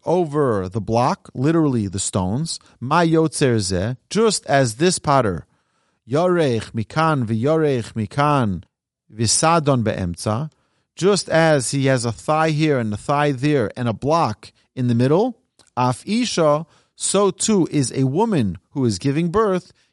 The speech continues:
"Yerech mikan v'yerech mikan v'havolad be'emtza." She has a thigh here and a thigh there and a child in the middle. A woman assumes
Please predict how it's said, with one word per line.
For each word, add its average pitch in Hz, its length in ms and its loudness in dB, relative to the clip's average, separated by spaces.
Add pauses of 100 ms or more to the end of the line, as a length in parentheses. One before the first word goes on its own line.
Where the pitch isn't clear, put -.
"Yerech 170 460 0
mikan 170 520 0
v'yerech 127 440 0
mikan 160 400 -2
v'havolad 120 540 0
be'emtza." 95 560 -4 (300)
She - 280 -4
has 135 500 0 (220)
a 123 120 0
thigh 156 420 0
here 175 480 0
and 127 160 -4
a 117 40 -2
thigh 113 320 0
there 196 400 0 (260)
and 117 140 -2
a 107 40 -2
child 151 720 2 (240)
in 110 400 -2 (280)
the 113 140 -4
middle. 117 320 0 (720)
A 120 100 0
woman 156 280 2
assumes 180 640 0